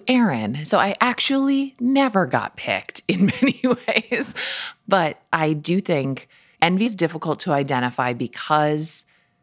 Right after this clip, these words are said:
like many of the other seven deadly sins, it does feel like it could kill us.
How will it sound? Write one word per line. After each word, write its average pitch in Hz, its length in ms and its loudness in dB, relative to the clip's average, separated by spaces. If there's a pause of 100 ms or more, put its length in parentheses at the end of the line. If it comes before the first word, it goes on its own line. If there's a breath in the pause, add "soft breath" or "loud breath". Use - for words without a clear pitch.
(460)
like 127 380 -2 (100)
many 143 460 0
of 160 320 0
the 180 160 2
other 139 540 0 (160)
seven 147 420 0
deadly 139 400 2
sins, 127 640 -2 (320 loud breath)
it 151 100 0
does 170 260 2
feel 151 200 2
like 123 160 0
it - 120 0
could - 180 -8
kill - 200 -2 (140)
us. - 320 -10